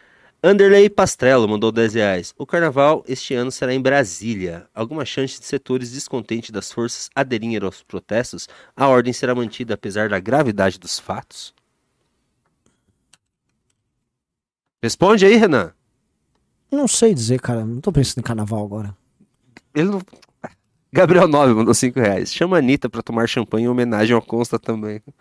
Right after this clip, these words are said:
Speaker 1: <laughs> Paulo Celso mandou dez reais. "Penso que vocês estão perdendo um aspecto fundamental.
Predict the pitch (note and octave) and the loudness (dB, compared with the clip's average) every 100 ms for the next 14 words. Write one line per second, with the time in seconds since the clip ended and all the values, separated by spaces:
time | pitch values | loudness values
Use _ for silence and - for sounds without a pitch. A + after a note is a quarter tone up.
0 | _ _ _ _ B2 D#3+ A3+ B3 - - | _ _ _ _ -8 -8 -8 -12 -12 -14
1 | - - - - _ - G#3+ - C3+ C3+ | -12 -18 -16 -20 _ -20 -12 0 0 0
2 | - C3 C#3 C3 G#2 A2 A2+ A2 A2+ G#2+ | 2 2 2 0 0 0 0 2 4 4
3 | G#2 - - _ C#3 E3 - D#3+ D#3+ D3+ | 0 -6 -20 _ 2 2 2 2 2 2
4 | D#3 - D#3+ A#2+ B2+ C3+ C3+ - B2+ - | 0 2 2 4 2 2 0 2 0 0
5 | - C#3 C3 C3+ - F2+ | -10 -4 -2 -4 -4 -6